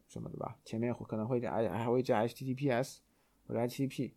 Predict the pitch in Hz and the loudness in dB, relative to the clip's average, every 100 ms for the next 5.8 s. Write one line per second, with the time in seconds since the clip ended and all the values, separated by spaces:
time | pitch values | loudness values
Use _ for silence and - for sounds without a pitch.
0 | _ _ _ 117 - - 180 185 120 127 | _ _ _ -10 0 6 8 8 6 4
1 | 135 120 147 123 135 147 117 127 139 131 | 2 0 -2 -2 0 0 2 2 2 2
2 | 131 143 120 113 117 113 - - 180 104 | 4 6 6 6 6 6 4 2 2 2
3 | 95 110 113 127 - - 127 117 - _ | -2 -4 -8 -10 -14 -4 -2 -2 -6 _
4 | _ _ - 139 131 139 135 135 156 147 | _ _ 0 0 4 4 4 4 4 6
5 | 156 151 143 110 - 160 - | 4 4 0 -2 2 4 4